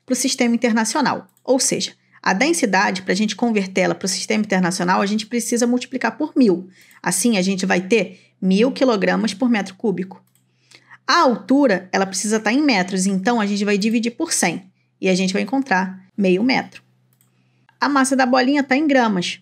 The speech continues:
Pra passar pra quilograma, a gente divide por mil e a gente vai encontrar zero vírgula zero quatro quilogramas.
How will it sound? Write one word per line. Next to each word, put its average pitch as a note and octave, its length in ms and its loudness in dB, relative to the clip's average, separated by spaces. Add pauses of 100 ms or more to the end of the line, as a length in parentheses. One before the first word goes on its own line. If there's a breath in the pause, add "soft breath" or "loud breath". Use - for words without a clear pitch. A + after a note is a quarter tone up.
Pra A3 100 -2
passar F#3+ 360 -4
pra F3+ 160 -8
quilograma, G#3 720 -2 (100)
a F#3+ 100 -2
gente F#3 240 -2
divide F#3+ 360 0
por C4+ 180 -2
mil A3+ 300 0 (220)
e - 60 -6
a F3+ 60 2
gente F3+ 180 0
vai G3+ 120 -4
encontrar G#3 520 -4 (260 soft breath)
zero G3 360 2
vírgula A3+ 260 4
zero G3 220 0
quatro F#3 340 -4
quilogramas. A3+ 760 -2